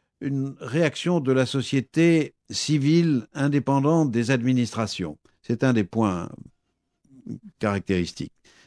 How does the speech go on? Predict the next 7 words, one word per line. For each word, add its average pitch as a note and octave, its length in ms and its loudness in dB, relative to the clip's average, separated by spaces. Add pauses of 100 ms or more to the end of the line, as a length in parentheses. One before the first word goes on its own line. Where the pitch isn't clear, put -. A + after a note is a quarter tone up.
(100)
Si C#3 420 2 (300)
ce - 200 -6
courant, C3 600 0 (480)
euh, G#2+ 180 -4
de A2 180 0
générosité, A#2+ 1000 0 (300)
euh, G2+ 360 0